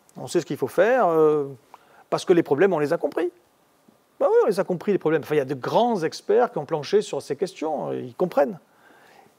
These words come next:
Et ils ont des propositions, donc on a des choses concrètes à faire. Et on s'imagine que si l'on juxtapose tous les experts et on met bout à bout tout ce qu'ils nous enseignent, chacun dans leur registre, dans son registre,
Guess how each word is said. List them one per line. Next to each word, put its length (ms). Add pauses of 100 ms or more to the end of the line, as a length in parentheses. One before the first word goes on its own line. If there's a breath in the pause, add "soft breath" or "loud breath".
Et 120
ils 180
ont 60
des 100 (140)
propositions, 640
donc 120 (140)
on 200
a 140
des 140
choses 240
concrètes 320
à 60
faire. 260 (720 soft breath)
Et 100
on 80
s'imagine 540
que 280 (340 loud breath)
si 220
l'on 360
juxtapose 880 (380 soft breath)
tous 120
les 200
experts 640
et 80
on 80
met 140
bout 260
à 60
bout 240
tout 200
ce 60
qu'ils 180
nous 160
enseignent, 360
chacun 320
dans 120
leur 220
registre, 320
dans 80
son 180
registre, 480